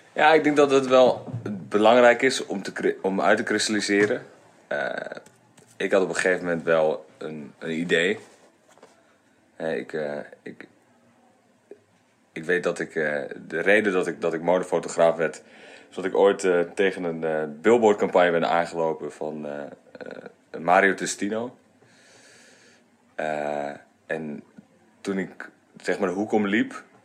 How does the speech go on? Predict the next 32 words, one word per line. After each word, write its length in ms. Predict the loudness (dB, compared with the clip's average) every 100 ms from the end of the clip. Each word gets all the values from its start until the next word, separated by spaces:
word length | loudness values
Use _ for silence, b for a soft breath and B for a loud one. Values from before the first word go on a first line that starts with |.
| _ _ _
en 80 | -8
ik 100 | -2
zag 220 | -2 -2
die, 240 | -6 -10 -4
dat 200 | -4 0
billboard 320 | 2 2 2
hangen, 380 | 2 0 -4 -8
toen, 260 | -12 -12
eh, 60 | -10 -12 -14 -6
was 160 | -6
ik 80 | -2
in 80 | -2
één 140 | 0
keer 100 | -2
in 60 | -4
een 60 |
soort 240 | -4 -6 -6
van 200 | -8 -10 _ -20 _ _ _
andere 320 | 2 4 4 4
wereld 460 | 6 6 4 -2
in 60 | -8
het 100 | -6
moment. 540 | -4 -2 -2 -6 -16 -20 b b b
Dus 80 | -4
ik 60 |
werd 120 | 0 2
even 280 | 2 2
uit 140 | 2 2
mijn 120 | 2
eigen 340 | 2 0 0
leven 460 | 2 2 4 0 -2 -8 B B B B B B B B -18 -12
teruggetrokken 880 | 2 4 4 2 4 4 6 2 2